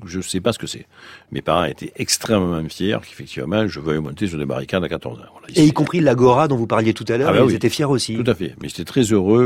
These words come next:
Speaker 1: que, c'était pas des militants d'ailleurs, c'est des gens qui ont toujours voté, euh, communiste, un peu, euh, mais, euh,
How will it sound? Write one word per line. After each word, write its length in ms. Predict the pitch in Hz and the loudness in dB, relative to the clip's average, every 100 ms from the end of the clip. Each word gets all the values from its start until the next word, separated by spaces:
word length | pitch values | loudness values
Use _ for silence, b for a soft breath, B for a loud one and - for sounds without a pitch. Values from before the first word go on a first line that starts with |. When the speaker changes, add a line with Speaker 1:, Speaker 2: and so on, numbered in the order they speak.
| 110 | 2
Speaker 1:
que, 160 | 92 | 0
c'était 120 | 82 131 | -2 0
pas 120 | 175 | 2
des 80 | 151 | 2
militants 340 | 139 113 113 | 0 2 2
d'ailleurs, 280 | 92 85 71 | 2 -2 -6
c'est 100 | - | -8
des 60 | 92 | -6
gens 100 | 98 | -4
qui 100 | 87 | -6
ont 120 | 76 - B B | -8 -12 B B
toujours 240 | 85 90 | -8 -6
voté, 360 | 80 78 95 80 | -4 -4 -2 -4
euh, 60 | 60 - b b b | -4 -14 b b b
communiste, 480 | 73 69 117 143 | -8 0 0 0
un 160 | - 60 | -4 -12
peu, 140 | 64 | -10
euh, 600 | 64 64 - - - - - | -12 -12 -12 -12 -12 -12 -10
mais, 240 | 80 80 | -8 -6
euh, 540 | 78 76 78 - - | -6 -6 -8 -10 -10